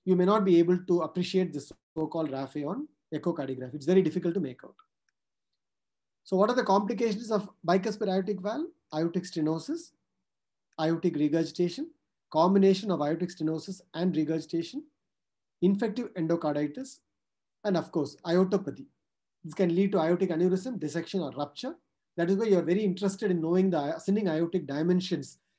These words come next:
in patients with bicuspid aortic valve. The prevalence is seven to seventy-five percent. There are various theories, uh, proposed for the aortopathy, genetic theory because of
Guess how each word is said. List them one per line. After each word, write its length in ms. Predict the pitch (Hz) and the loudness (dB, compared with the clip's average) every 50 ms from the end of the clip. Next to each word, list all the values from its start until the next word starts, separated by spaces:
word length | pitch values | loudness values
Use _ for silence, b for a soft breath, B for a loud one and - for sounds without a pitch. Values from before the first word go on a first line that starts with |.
| _ _ - | _ _ -2
in 140 | 156 151 | -2 -2
patients 420 | 135 - 165 170 165 175 175 170 170 | 0 0 0 2 2 0 -2 -2 -2
with 160 | 196 180 143 | -2 -2 -2
bicuspid 460 | 139 147 151 151 170 151 - - 165 143 | -2 -2 -2 -2 -4 -6 -6 -6 -6 -6
aortic 320 | 131 135 127 147 135 123 | -6 -6 -8 -10 -10 -10
valve. 220 | - 135 - - - _ _ _ _ _ _ _ _ _ _ | -12 -14 -14 -16 -20 _ _ _ _ _ _ _ _ _ _
The 80 | 170 170 | -6 -2
prevalence 460 | - 185 190 202 208 208 208 196 202 | 0 2 2 4 4 2 0 0 -2
is 120 | 214 202 | -6 -4
seven 240 | - 185 175 185 185 | -4 -2 0 0 0
to 60 | 185 | -2
seventy-five 500 | 180 180 160 160 160 170 165 185 170 160 | -2 -4 -4 -4 -4 -4 -4 -4 -4 -4
percent. 400 | - 151 151 147 - 254 349 - - _ _ _ _ _ _ _ _ _ _ _ _ _ _ _ | -4 -6 -6 -6 -8 -10 -10 -12 -16 _ _ _ _ _ _ _ _ _ _ _ _ _ _ _
There 100 | - 175 | 0 0
are 60 | 175 156 | 2 6
various 320 | 165 185 196 202 196 185 | 8 8 8 8 8 6
theories, 380 | 190 - 185 190 190 196 190 190 - - - | 4 4 6 6 6 6 4 2 -4 -12 -10
uh, 100 | 190 160 | -10 -6
proposed 500 | - - 175 170 - 190 170 - - - _ - | -4 -4 -2 0 2 2 2 0 -2 -10 _ -4
for 120 | 160 156 | -4 -2
the 100 | 151 151 | 0 0
aortopathy, 600 | 143 143 156 165 165 165 180 - - 131 131 123 | 0 0 0 0 0 -2 -4 -4 -6 -6 -6 -4
genetic 400 | 120 151 165 170 160 185 175 175 | -2 -2 -2 -2 -2 -2 -4 -2
theory 260 | - 151 151 151 156 | 0 0 0 2 0
because 380 | 151 143 143 - 165 165 160 - | -2 -2 -4 -2 -4 -4 -2 -2
of 180 | 160 151 - | -4 -4 -4